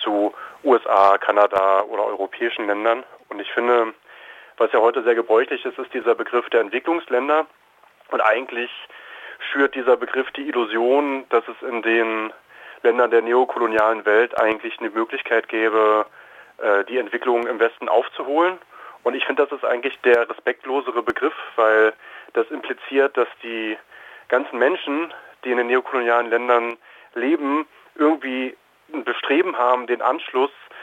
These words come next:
an die Lebensweise der westlichen kapitalistischen Welt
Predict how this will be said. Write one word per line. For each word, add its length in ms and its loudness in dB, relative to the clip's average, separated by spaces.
an 440 -2
die 80 -6
Lebensweise 500 0
der 140 2
westlichen 340 -4
kapitalistischen 640 -6
Welt 220 0